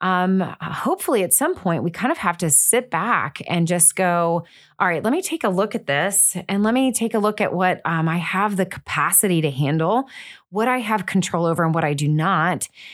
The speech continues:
And then make some decisions that are hopefully good, healthy decisions on how do I navigate through this time,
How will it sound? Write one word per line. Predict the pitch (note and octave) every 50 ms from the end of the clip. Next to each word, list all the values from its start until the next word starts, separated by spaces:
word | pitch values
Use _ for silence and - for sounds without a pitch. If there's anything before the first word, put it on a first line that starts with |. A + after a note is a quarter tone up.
| - - - - - _ -
And | G#3+ G#3 G#3
then | G#3 G#3 G#3 G#3 G#3 G#3 G#3 G#3
make | G#3 G#3+ B3 A#3+ -
some | - - D4 C4+ C4+ A#3+ G#3 G#3 F#3+ - _
decisions | - A3 G#3 - A#3 C4 E4+ C#4 A3+ D#3+ D#3+ F3+ F#3+ F3+
that | G3+ F#3+
are | G3 F3+
hopefully | D#3+ F#3+ G3+ - - G3+ G3 F#3 F3+
good, | D#3 - F#3+ F#3 F#3
healthy | F#3 D#3 D3+ F3+ F3 E3+ E3+ F#3 E3
decisions | E3+ F3 E3+ - C4 D4+ B3 G3 E3 E3 E3+ F3+ F3 - -
on | - F3 E3+ E3+
how | E3+ D#3 - - G3 A3 B3 C4+
do | A3 G#3+ G3+ F#3+ F#3
I | F3+ F3 E3+ E3+ E3+ E3
navigate | E3 E3 E3+ F3 F3+ G3 A#3 A#3 C4 A3 G#3 G3 F#3 F3+ -
through | - - - F#3+ F3+
this | E3+ F3 E3 E3 -
time, | - - - G3 F#3+ E3+ D#3+ D#3 D#3 D#3+ D3+